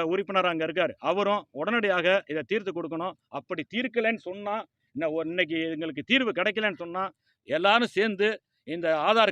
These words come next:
கார்டு, ரேஷன் கார்டை எல்லாத்தையும் ஒப்படைக்க போறோம். வாக்காளர் அட்டை எல்லாத்தையும் தாசில்தார் அலுவலர் அவங்கள்ட்ட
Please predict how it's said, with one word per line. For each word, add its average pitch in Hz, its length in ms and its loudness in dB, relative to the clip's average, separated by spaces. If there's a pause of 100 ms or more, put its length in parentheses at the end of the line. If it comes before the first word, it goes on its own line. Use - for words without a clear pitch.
கார்டு, 180 240 4 (240)
ரேஷன் 214 320 0
கார்டை 175 220 2 (200)
எல்லாத்தையும் 214 480 -2 (260)
ஒப்படைக்க 269 340 6 (100)
போறோம். 165 220 0
வாக்காளர் 208 360 4
அட்டை 226 180 0 (320)
எல்லாத்தையும் 240 380 4
தாசில்தார் 240 440 4
அலுவலர் 170 360 2
அவங்கள்ட்ட 180 320 0